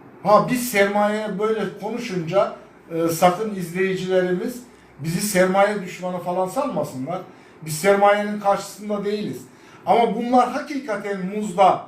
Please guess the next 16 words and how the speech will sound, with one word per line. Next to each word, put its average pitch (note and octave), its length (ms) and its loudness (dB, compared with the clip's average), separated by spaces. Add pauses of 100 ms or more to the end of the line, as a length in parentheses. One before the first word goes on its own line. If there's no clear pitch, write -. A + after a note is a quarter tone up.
(320)
bir G#3+ 160 -12
çalışma G3+ 500 -4
yapmak G3 400 0
istiyorlarsa G#3+ 880 -2 (300)
bu A3 200 -4
işin B3+ 240 0
sanayisine F#3 680 0
yönelsinler. C3 760 -6 (580)
Eğer F#3 240 6
muzun G3 380 -4
sadece G3+ 720 0 (220)
şu F3+ 200 0
anda F3 160 0 (100)
taze F3 300 -2
satımını F3+ 500 -4
yapıyoruz, D#3 560 0